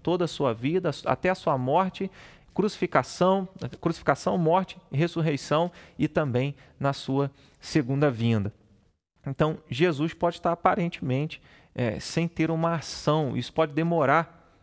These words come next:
porque ele tem um tempo pra agir. Sabe, o principal é saber que Jesus tá na nossa vida, que Jesus tá no nosso coração, que Jesus está sobre nós, acima de nós e ao nosso, ao nosso redor, cuidando de nós,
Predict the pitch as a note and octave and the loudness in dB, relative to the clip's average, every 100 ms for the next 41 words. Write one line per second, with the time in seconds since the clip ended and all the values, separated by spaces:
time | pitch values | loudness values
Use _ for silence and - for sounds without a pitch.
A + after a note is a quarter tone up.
0 | _ _ - - - C#4 B3+ A3+ A3+ - | _ _ -20 -6 -2 -2 0 0 0 -2
1 | G#3+ - G#3+ G#3+ G3 A#2 D3+ G3 D3 - | -2 -2 0 2 0 -2 -2 -2 -4 -8
2 | _ _ _ _ _ _ _ _ _ - | _ _ _ _ _ _ _ _ _ -8
3 | G#3 F#3 - A3+ - F#3 F#3+ G3+ - F3+ | -4 -2 -2 -4 -2 -2 0 0 0 -2
4 | C3+ F3 - E3+ D3+ E3+ - F3 D#3+ D3+ | 0 -2 0 -2 -2 -4 -4 -2 0 0
5 | E3+ D3 G#2+ A2+ A#2 A2 - C#3 C3 D#3 | 0 -2 0 0 0 -2 -6 -4 -4 -4
6 | - E3+ D3 D#3+ - - C#3 A#2 - C3 | -4 -4 0 -2 -2 0 0 0 -2 0
7 | D3 D3+ - - - - C3+ D3 D#3 - | 0 -2 -12 -20 -20 -6 0 0 0 -2
8 | F#3 E3+ - F3 G3 D#3+ C3 C#3+ D#3 C#3 | -2 -2 -2 0 0 0 0 0 0 -4
9 | - F#3+ E3+ C#3 B2 D3 E3 D3+ C3+ C#3+ | -4 -2 -2 -2 0 0 0 0 0 0
10 | F3 - _ _ - B2+ C3 E3+ D3 C#3+ | -2 -6 _ _ -4 -2 -2 -4 -2 -2
11 | G#2+ A2+ C#3+ - _ - - _ _ - | 0 2 2 -2 _ -20 -20 _ _ -2
12 | A#3 D3+ F#3 G#3+ C#3+ A#2+ G2+ - B1+ - | 0 2 2 2 -2 -4 -6 -6 -10 -14